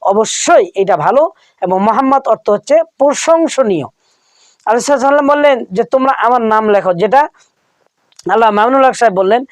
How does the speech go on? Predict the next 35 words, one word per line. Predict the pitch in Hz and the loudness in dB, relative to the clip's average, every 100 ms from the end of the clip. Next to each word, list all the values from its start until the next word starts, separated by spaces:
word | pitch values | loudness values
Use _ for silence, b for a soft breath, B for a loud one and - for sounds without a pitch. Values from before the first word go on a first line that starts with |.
| b | b
হাদিস | 180 190 208 214 | -4 -4 -4 -2
নাম্বারে | 208 233 | 0 0
উনি | 233 220 | 0 0
বলেছেন। | 196 190 240 294 B B B B _ | -2 -2 -2 -4 B B B B _
তো | 190 - | -6 -2
উনি | 269 320 | 0 2
বললেন | 294 277 294 359 | 2 2 0 -2
এখানে | 220 269 262 | -2 0 -2
কি, | 247 294 b b - | -4 -6 b b -8
যে | 180 | -6
তোমরা | 202 254 262 285 302 - | -2 -2 2 2 0 -2
আমার | 190 220 247 | -2 0 0
নামে | 220 196 208 269 | 0 0 0 0
নাম | 214 190 226 | 0 0 0
রাখো। | 196 165 143 - | -2 -2 -6 -2
তবে | 202 277 339 349 _ _ _ - | 2 4 4 2 _ _ _ -4
এই | |
হাদিসের | 190 214 233 277 | -2 0 -2 -2
মধ্যে | 269 240 | 0 0
বলা | 233 233 | 2 0
হয়েছে | 202 269 | 2 0
আবুল | 262 196 220 | 0 0 -2
কাসেম, | 190 214 185 170 123 - _ | 0 0 0 -2 -4 -10 _
আমার | - 202 202 | -4 -4 -2
কুনিয়াত | 233 247 262 262 | -2 0 0 0
নামগুলি | 208 214 214 202 202 | -2 -2 0 0 2
রাখিও | 185 190 165 | 0 0 -4
না, | 127 - _ _ - | -6 -12 _ _ -4
আবুল | 185 214 | -2 -2
কাসেম | 190 196 190 - 190 190 | 0 0 0 -2 -4 -2
এগুলো | 214 240 | -2 0
নাম | 208 202 196 | 0 0 0
রেখেও | 190 190 | 0 -2
না, | 151 | -2
আমার | 139 165 | -2 -2